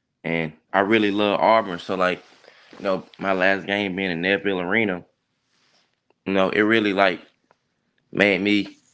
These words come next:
feel emotional. It made me wanna just give it my all for my last game in there. And, you know, I start shedding tears because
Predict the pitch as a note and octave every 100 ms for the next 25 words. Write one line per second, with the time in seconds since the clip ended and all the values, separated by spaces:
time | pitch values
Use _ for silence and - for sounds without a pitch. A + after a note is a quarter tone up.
0 | _ - A2+ G#2 F2+ G2+ A2 - F2+ D#2+
1 | G#2 G#2+ G2 G#2 G#2+ F#2+ - _ _ _
2 | _ _ F#2+ G2+ F#2 F#2 D2+ G#2 G2+ F#2+
3 | F#2 E2+ G#2 G2 F#2 - F#2+ F#2 F#2+ F#2+
4 | E2+ G2+ G#2 F#2+ F#2 F2 D#2+ - _ _
5 | _ _ _ _ _ _ F2 F2+ F2 E2
6 | _ _ G2 G2 G2+ - G2+ G2 F2+ -
7 | - A#2+ G#2+ G2 - B2+ A#2+ F2+ - G#2+
8 | G2 F2+